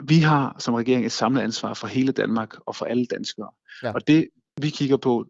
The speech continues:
Speaker 1: det er, hvis man skal bruge udenrigsministerens egne ord, så den, den virkelige virkelighed. Altså, vi, vi, vi kigger på både en sikkerhedsmæssig vurdering af situationen, og så en, en juridisk afvejning af, hvordan kan man gøre det, uden at det så går ind og begrænser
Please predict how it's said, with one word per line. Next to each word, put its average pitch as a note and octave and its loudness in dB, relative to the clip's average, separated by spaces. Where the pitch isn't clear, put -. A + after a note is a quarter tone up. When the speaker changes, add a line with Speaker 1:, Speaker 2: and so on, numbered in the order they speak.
Speaker 1:
det B2+ 2
er, A#2+ -2
hvis - -12
man A2 -4
skal A2 -6
bruge A#2+ 2
udenrigsministerens A#2+ -2
egne C3 -4
ord, A#2 -2
så B2 -4
den, A#2 -4
den A#2 -2
virkelige B2+ -2
virkelighed. A#2 -2
Altså, - -10
vi, A#2 0
vi, B2 2
vi C3 -4
kigger D3+ 2
på A#2 2
både C#3+ 4
en A2+ -6
sikkerhedsmæssig C3+ 0
vurdering C3 2
af A#2+ -4
situationen, B2 -2
og A2+ -12
så - -4
en, A#2+ -2
en B2 -4
juridisk B2+ 0
afvejning A2 0
af, A2 -4
hvordan A#2+ 2
kan B2+ -4
man A2 0
gøre A2 2
det, A#2 -2
uden C#3 2
at - -10
det A2+ 0
så B2 -4
går A2+ 0
ind A2+ 0
og - -8
begrænser - -4